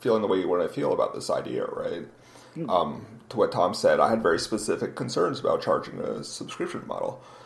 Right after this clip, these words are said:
Speaker 1: I'm actually really happy to hear him say that he feels like that,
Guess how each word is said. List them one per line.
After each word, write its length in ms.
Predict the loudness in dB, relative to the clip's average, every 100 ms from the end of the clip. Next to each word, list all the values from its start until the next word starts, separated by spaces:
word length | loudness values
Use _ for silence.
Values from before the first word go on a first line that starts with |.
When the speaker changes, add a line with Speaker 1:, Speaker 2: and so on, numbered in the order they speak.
| -20 -20 -20 4
Speaker 1:
I'm 160 | 6 6
actually 300 | 4 2 2
really 240 | 6 6
happy 340 | 8 6 6 0
to 60 |
hear 140 | 2 2
him 200 | 2 -4
say 320 | 0 2 2
that 220 | 0 -2
he 80 | -2
feels 260 | 0 2 4
like 220 | 0 0
that, 160 | -6